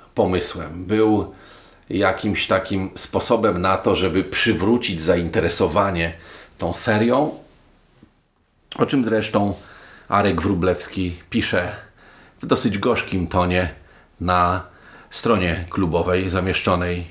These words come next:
w tym zeszycie. Jeżeli więc uda wam się trafić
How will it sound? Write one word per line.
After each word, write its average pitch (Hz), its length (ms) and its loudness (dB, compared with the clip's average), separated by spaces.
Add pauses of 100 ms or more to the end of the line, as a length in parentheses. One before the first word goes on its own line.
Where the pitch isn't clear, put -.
w - 120 -16
tym 85 300 -4 (220)
zeszycie. 90 520 -2 (1120)
Jeżeli 151 380 2
więc 127 340 0 (220)
uda 107 300 2
wam 90 220 2
się 92 280 0 (500)
trafić - 560 0